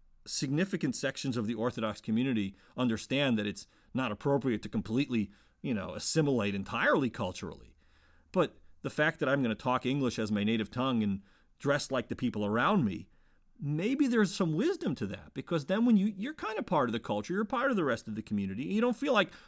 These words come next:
"Well, if only I wasn't Jewish, I'd be, well, you know, getting, being part of all this stuff I'm missing out on."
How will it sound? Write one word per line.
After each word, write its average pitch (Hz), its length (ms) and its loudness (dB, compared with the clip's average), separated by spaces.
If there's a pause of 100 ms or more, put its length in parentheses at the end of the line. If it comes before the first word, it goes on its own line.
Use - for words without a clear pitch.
(100)
"Well, 117 260 0 (220)
if - 160 -6
only 139 260 2
I 123 120 4
wasn't 110 320 2
Jewish, 131 360 0
I'd 110 140 0
be, 98 240 -2 (340)
well, 104 200 -4
you 113 80 2
know, 90 160 -2 (160)
getting, 131 260 0
being 127 220 0
part 147 240 4
of 113 80 2
all 170 320 6
this 156 160 0
stuff 151 260 -2
I'm 131 100 0
missing 135 300 0
out 123 220 2
on." 95 160 -6